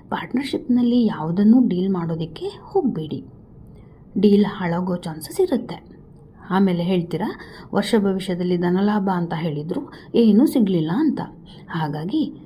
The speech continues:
ಹಣಕಾಸಿನ ವಿಷಯದಲ್ಲಿ ಏನೇ ಮಾಡಿದ್ರೂ ಒಬ್ರೇ ಹ್ಯಾಂಡಲ್ ಮಾಡಿ. ಇನ್ನು ಫ್ಯಾಮಿಲಿ ಲೈಫ್ ಹೇಗಿರುತ್ತೆ ನೋಡೋಣ.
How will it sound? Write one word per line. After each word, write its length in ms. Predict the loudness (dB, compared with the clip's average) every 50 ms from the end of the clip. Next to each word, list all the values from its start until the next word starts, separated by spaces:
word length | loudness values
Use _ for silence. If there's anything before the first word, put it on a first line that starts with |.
| -20 -10
ಹಣಕಾಸಿನ 580 | -6 -4 -2 -2 -2 -2 -4 -4 0 2 2 4 4
ವಿಷಯದಲ್ಲಿ 580 | 2 2 0 -2 -4 -2 -2 -2 0 2 2
ಏನೇ 440 | 2 0 -2 -4 -2 0 2 4 4
ಮಾಡಿದ್ರೂ 720 | 4 4 2 2 -2 -4 -4 -4 -4 -4 -6 -8 -10 -16 -12 -8
ಒಬ್ರೇ 320 | -8 -6 -6 -6 -6 -6 -6
ಹ್ಯಾಂಡಲ್ 400 | -4 -2 0 0 2 2 0 0
ಮಾಡಿ. 420 | -2 -4 -8 -10 -12 -14 -16 -20 -20 -20 -20 -20 -20 -20 -20 -20 -20 -20 -20 -20 -20 -20 -20 -20 -20 -20 -20 -20 -20 -20 -20 -20 -20 -20 -20 -20 -8 0 4
ಇನ್ನು 340 | 4 6 6 4 4 2 -4 -8 -14 -20 -20 -16 -10
ಫ್ಯಾಮಿಲಿ 400 | -10 -2 2 4 4 4 4 2
ಲೈಫ್ 200 | 2 0 0 0
ಹೇಗಿರುತ್ತೆ 760 | -2 -2 -2 -2 -4 -6 -8 -8 -8 -8 -6 -8 -10 -6 -2 0
ನೋಡೋಣ. 320 | 2 2 2 0 -4 -10